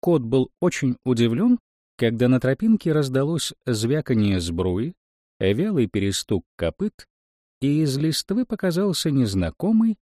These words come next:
упитанный молодец в кольчуге заржавленной,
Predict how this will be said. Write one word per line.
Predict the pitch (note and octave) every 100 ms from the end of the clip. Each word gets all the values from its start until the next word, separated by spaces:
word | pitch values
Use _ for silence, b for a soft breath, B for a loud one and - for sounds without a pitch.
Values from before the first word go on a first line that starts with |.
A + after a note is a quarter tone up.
| _
упитанный | D#3 D#3 A#2+ - F#2+ F#2 F2+
молодец | B2 A3 G3 F#2+ - - _ _ _
в | - -
кольчуге | - A3 - - B2+ A2 B2+
заржавленной, | A2 C#3 B2 B2+ C#3+ C3+ C#3+ D3+ E3